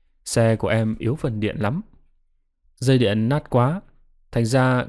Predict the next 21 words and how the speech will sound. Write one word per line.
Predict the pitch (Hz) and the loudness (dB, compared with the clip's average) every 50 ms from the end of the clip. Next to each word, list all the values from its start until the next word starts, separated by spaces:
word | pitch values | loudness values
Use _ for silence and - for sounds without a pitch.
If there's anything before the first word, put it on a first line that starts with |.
| - - | -6 -6
cứ | 170 165 - | -6 -4 -2
chạm | - 143 - 120 131 | -4 -4 -4 -2 -4
mát | 165 175 | -4 -2
hoài. | - 127 107 98 92 - - _ _ _ _ _ _ _ _ _ _ _ _ _ | 0 0 2 2 0 -2 -8 _ _ _ _ _ _ _ _ _ _ _ _ _
Má | 110 113 113 123 139 160 | 0 2 2 2 2 0
vít | 160 208 - - | 0 -2 -2 0
bạch | 120 117 - - | -2 -2 -2 0
kim | - 147 151 147 135 - - _ _ _ _ | 0 0 2 2 -2 -6 -12 _ _ _ _
thì | - 104 98 | -2 0 0
dỗ, | 98 - 113 - 151 175 175 - _ _ _ _ _ _ | 0 -2 -2 -2 -2 -4 -4 -6 _ _ _ _ _ _
cho | - 113 110 | -4 -2 0
nên | 117 113 110 110 110 | 2 2 2 2 0
buji | 123 123 123 120 110 135 131 127 123 123 - _ | 0 0 0 0 0 0 0 0 0 -4 -8 _
không | - - - 156 156 143 | -10 -4 -4 -2 0 0
bật | 147 139 - _ | -2 -4 -2 _
tia | 139 135 | -2 0
lửa | 123 110 95 | 0 0 0
điện | 95 104 101 - - - - - | 0 0 0 -2 -2 -12 -16 -6
trong | - 131 117 110 | -4 -2 -2 0
buồng | 104 92 - 113 | -2 -2 -2 0
đốt. | 135 175 - | -2 -2 -2